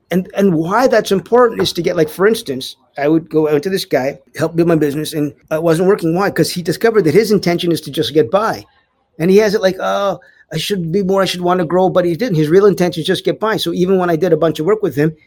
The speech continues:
he applied it. And then he would just work less hours, 'cause as soon as he was getting by, he would stop. And I'd go, "Dude, if that's what you want, then just relax and enjoy getting by." Th-, and that's why the work of the calling is to get, what am I here for?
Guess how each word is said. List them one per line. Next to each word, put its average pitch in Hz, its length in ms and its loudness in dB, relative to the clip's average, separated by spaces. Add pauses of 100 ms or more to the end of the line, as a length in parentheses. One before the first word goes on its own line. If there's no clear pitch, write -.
(180)
he 185 120 2
applied 202 360 2
it. - 180 -2 (220)
And 165 100 -2
then 208 220 6
he 190 140 0
would 190 120 0
just 196 140 -6
work 202 340 2
less 170 240 0
hours, 240 280 2
'cause 160 120 -4
as 135 80 -6
soon 214 140 2
as 175 60 0
he 190 80 -4
was 180 140 -2
getting 214 220 2
by, 220 160 0
he 220 80 2
would 233 100 -2
stop. - 400 -4 (200)
And 202 140 -2
I'd - 120 4
go, 466 80 8
"Dude, 370 320 2
if - 140 -10
that's - 180 2
what 370 120 0
you 208 100 0
want, 226 380 0
then 226 280 -2
just - 180 -8
relax 226 380 2
and 226 80 2
enjoy 220 360 6
getting 226 240 2
by." 190 360 0 (320)
Th-, 190 120 -2
and 190 120 2
that's - 220 0
why 196 200 4
the 170 80 2
work 208 220 2
of 160 80 -8
the 175 80 -8
calling 208 460 -2
is 156 120 -6
to 156 80 -14
get, 147 240 -2 (200)
what 202 180 0
am 196 160 2
I 165 60 -4
here 180 220 -4
for? 131 300 -12